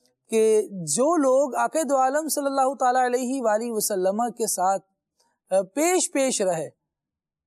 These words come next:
آقا دو عالم صلی اللہ تعالیٰ علیہ وآلہ وسلم سے برکات حاصل کرنے میں بھی وہ پیش پیش رہے۔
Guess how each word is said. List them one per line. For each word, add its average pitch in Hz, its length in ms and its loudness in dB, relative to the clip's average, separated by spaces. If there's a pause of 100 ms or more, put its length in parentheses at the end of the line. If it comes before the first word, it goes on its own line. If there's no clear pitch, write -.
(180)
آقا 220 300 -4
دو 277 60 2
عالم 285 260 0
صلی 277 180 -4
اللہ 269 280 0
تعالیٰ 247 300 2
علیہ 247 280 -2
وآلہ 226 300 0
وسلم 214 520 -2
سے 233 220 -2 (380)
برکات 254 720 0
حاصل 247 360 -2
کرنے 254 340 -2
میں 262 140 -2
بھی 254 140 2
وہ 277 160 0
پیش 208 300 -2
پیش 170 240 -4
رہے۔ 143 180 -8